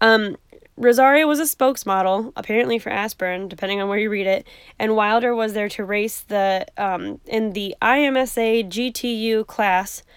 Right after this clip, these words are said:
which I don't know what that means. I looked it up, but I still don't understand it. A race, um, and he was in a Porsche nine one one. Porsche nine eleven,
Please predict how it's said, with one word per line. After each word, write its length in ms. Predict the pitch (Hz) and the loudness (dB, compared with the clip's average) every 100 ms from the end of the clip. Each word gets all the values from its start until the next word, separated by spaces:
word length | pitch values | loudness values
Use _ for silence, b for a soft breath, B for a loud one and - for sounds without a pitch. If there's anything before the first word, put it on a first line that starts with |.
| b | b
which 100 | - | -10
I 100 | 180 | -4
don't 100 | 190 | -2
know 80 | 214 | -2
what 120 | 226 | -2
that 140 | 247 247 | 0 0
means. 340 | 214 208 - | -2 -4 -6
I 60 | 190 | -4
looked 220 | 196 - | -4 -4
it 80 | 208 | -2
up, 180 | 208 220 | -2 -2
but 80 | |
I 40 | 190 | -6
still 260 | - 208 | -4 -4
don't 80 | 220 | -4
understand 480 | 208 208 - 185 185 | -4 -6 -6 -4 -2
it. 100 | 185 | -2
A 120 | - 269 | 0 2
race, 400 | 254 247 - - B B B - | 4 2 -2 -14 B B B 0
um, 240 | 220 220 220 | 2 4 2
and 100 | 220 | 2
he 120 | 226 | 2
was 120 | 214 | 4
in 80 | 202 | 0
a 60 | |
Porsche 500 | 190 208 202 190 - | 0 0 0 -2 -6
nine 380 | 220 208 196 196 | -6 -2 0 0
one 140 | 185 165 | -2 -4
one. 260 | 107 185 - _ _ _ _ _ | -6 -8 -16 _ _ _ _ _
Porsche 280 | - 240 233 | 2 2 2
nine 140 | 220 | 0
eleven, 440 | 208 196 - 113 | 0 -2 -4 -8